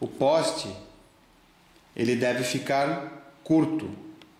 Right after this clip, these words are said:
porque a hora que eu for tracionar ele e empurrar o nó, o fio que está curto, ele vai se prolongar. Então, o primeiro passo é,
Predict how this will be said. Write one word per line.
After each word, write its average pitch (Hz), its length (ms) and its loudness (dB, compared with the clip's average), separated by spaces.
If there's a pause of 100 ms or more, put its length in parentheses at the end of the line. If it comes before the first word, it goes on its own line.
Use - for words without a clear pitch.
(340)
porque 120 260 -2
a 135 80 6
hora 180 200 4
que 180 80 0
eu 170 80 2
for 131 520 -2 (720)
tracionar 127 800 4
ele 117 520 2
e 123 140 4
empurrar 127 640 4
o 110 40 2
nó, 127 600 2 (1300)
o 127 80 -2
fio 147 420 4
que 151 100 0
está 117 680 0
curto, 143 340 4
ele 160 160 4
vai 143 480 2 (1000)
se - 160 -2
prolongar. 131 720 2 (1400)
Então, 127 240 0
o 135 60 0
primeiro 165 380 4
passo 151 420 2
é, 104 340 -2